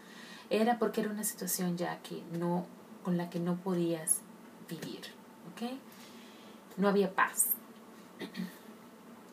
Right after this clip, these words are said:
Y al hacer esto, al alejarte, te basaste mucho ahora,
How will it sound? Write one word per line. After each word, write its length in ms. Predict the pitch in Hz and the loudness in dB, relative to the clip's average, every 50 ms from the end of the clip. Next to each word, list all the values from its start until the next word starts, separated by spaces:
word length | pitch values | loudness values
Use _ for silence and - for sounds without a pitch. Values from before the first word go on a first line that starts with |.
| - - - - - - - - - - - - - - - - - - - - - - - - | -18 -18 -18 -18 -16 -16 -16 -16 -14 -14 -16 -16 -16 -14 -14 -14 -12 -12 -12 -14 -14 -12 -4 4
Y 120 | 247 262 | 8 10
al 100 | 269 262 | 10 10
hacer 300 | 262 254 254 - 285 294 | 10 10 8 8 8 8
esto, 320 | 311 311 302 294 - - 226 | 8 8 6 4 6 6 4
al 80 | 214 | 4
alejarte, 760 | 208 202 202 202 196 - 233 233 233 226 226 - - 175 170 170 - - - - - | 6 4 4 4 4 4 6 8 8 8 6 2 0 -2 -2 -2 -6 -10 -14 -4 2
te 80 | 208 196 | 6 6
basaste 460 | 196 190 190 - 208 208 - - 254 | 6 6 4 2 0 0 0 0 2
mucho 380 | 233 214 202 202 190 - - 180 | 2 2 2 0 -2 0 0 0
ahora, 440 | 175 175 170 170 165 165 160 - | 2 4 4 4 2 2 0 -4